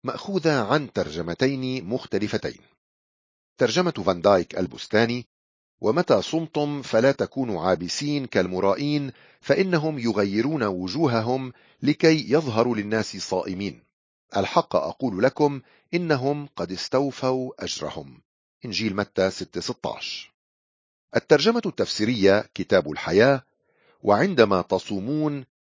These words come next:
لا تكونوا عابسي الوجوه كما يفعل المراؤون الذين يقطبون وجوههم لكي يظهروا للناس صائمين. الحق أقول لكم، إنهم قد نالوا مكافأتهم."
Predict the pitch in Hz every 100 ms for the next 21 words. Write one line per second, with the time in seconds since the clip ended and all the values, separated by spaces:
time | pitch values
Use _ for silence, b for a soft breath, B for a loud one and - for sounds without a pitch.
0 | _ - 151 196 123 - 147 139 120 101
1 | 98 92 - 127 104 92 82 110 113 113
2 | - - 143 139 110 117 - 82 95 98
3 | 87 92 95 90 127 131 123 117 b b
4 | b 113 113 110 156 139 127 113 117 120
5 | - - 107 139 143 110 90 92 131 156
6 | 117 107 120 117 - b b 156 185 170
7 | 135 160 101 98 104 98 104 101 - -
8 | 92 92 92 87 58 _ _ _ _ -
9 | 85 - 143 - 82 - 80 - 139 95
10 | 117 - 127 120 b b b - 180 160
11 | 139 151 147 - 104 82 107 135 123 120
12 | 123 113 113 - 117 - 107 87 - 78
13 | 85 69 64